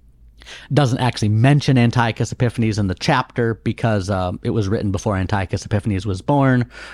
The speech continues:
but, uh, all commentaries are pretty much unanimous that it's talking about Antiochus Epiphanes, uh, and those who believe in prophecy and end time type. That, and, uh, our editor-in-chief,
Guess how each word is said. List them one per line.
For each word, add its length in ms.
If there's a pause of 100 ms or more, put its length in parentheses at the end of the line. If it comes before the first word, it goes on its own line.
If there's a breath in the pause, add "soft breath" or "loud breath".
(100)
but, 220
uh, 280
all 240
commentaries 640
are 60
pretty 160
much 180
unanimous 480
that 120
it's 180
talking 280
about 180
Antiochus 500
Epiphanes, 720
uh, 320
and 120
those 200
who 80
believe 220
in 80
prophecy 500
and 100
end 220
time 340 (140)
type. 480 (640 loud breath)
That, 360 (640)
and, 280
uh, 180
our 160
editor-in-chief, 920